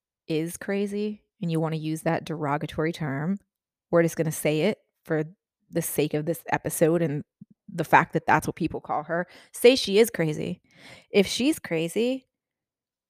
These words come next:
there's a good chance she wasn't that crazy before, and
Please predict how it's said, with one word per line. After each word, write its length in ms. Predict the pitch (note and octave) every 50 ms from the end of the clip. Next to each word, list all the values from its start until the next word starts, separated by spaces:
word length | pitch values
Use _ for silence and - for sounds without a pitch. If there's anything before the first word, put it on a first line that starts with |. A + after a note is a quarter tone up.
| _ _ _ _ _ _ _
there's 220 | G3 C4 D4+ D4+ B3
a 40 |
good 220 | G3+ F#3 B3 B3 D4
chance 380 | - - B3 A#3+ A3 A3 -
she 200 | - - B3 A#3
wasn't 320 | G#3+ F3 F#3 G#3+ G#3 G3+ G#3
that 140 | G#3 F#3+ -
crazy 300 | - G3 G3+ F#3 E3+ E3
before, 460 | D3 D#3 E3 - G3 G3 F#3 E3+ -
and 200 | - E3 -